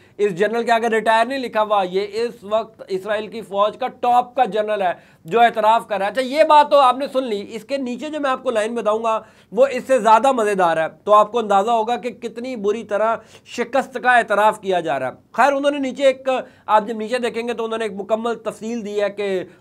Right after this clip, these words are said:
दो सौ किलोमीटर के रॉकेट्स हैं, रेंज जिनकी दो सौ किलोमीटर है, क्रूज मिसाइल्स हैं, land to sea missiles हैं, आर्म ड्रोन्स हैं, फिर गाइडेड मिसाइल हैं, बहुत ज़्यादा चीज़ें हैं। इसके नीचे एक लाइन देखिएगा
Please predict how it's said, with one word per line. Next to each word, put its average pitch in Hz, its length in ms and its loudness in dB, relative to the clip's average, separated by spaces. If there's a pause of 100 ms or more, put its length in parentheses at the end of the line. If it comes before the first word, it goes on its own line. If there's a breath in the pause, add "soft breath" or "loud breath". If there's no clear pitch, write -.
(120 loud breath)
दो 208 180 4
सौ 226 140 0
किलोमीटर 214 540 -4
के 208 260 -2
रॉकेट्स 185 460 0
हैं, 196 180 2
रेंज 185 380 2
जिनकी 185 360 -6
दो 175 140 -6
सौ 190 100 -10
किलोमीटर 185 420 -4
है, 170 140 0 (300 soft breath)
क्रूज 220 300 -4
मिसाइल्स 190 540 2
हैं, 196 180 2 (360)
land 202 340 2
to 214 160 -2
sea 220 140 -8
missiles 196 440 0
हैं, 185 260 0
आर्म 208 300 2
ड्रोन्स 190 400 -2
हैं, 180 240 -2 (280 soft breath)
फिर 196 100 -2
गाइडेड 202 420 4
मिसाइल 196 340 0
हैं, 214 120 -2
बहुत 262 200 6
ज़्यादा 208 200 2
चीज़ें 175 280 -4
हैं। 156 100 -6
इसके 202 240 -10
नीचे 320 240 0
एक 285 100 0
लाइन 247 220 2
देखिएगा 165 500 -2